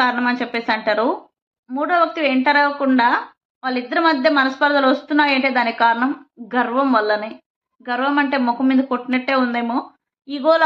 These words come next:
వల్ల. ఆ ఈగోలు ఎలా ఉంటాయి తెలుసా? రూపాయి సంపాదించిన ఇది నాది, నాకు, నేను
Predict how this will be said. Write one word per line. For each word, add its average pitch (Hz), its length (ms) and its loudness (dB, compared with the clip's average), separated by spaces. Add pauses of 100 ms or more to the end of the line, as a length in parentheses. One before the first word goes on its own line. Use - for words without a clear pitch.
వల్ల. 220 180 -2 (580)
ఆ 311 100 -4 (180)
ఈగోలు 359 500 0 (380)
ఎలా 311 180 4
ఉంటాయి 302 280 -2
తెలుసా? 254 260 -2 (520)
రూపాయి 349 360 0
సంపాదించిన 311 460 2 (100)
ఇది 277 100 2 (140)
నాది, 311 420 2 (240)
నాకు, 294 320 2 (200)
నేను 320 280 4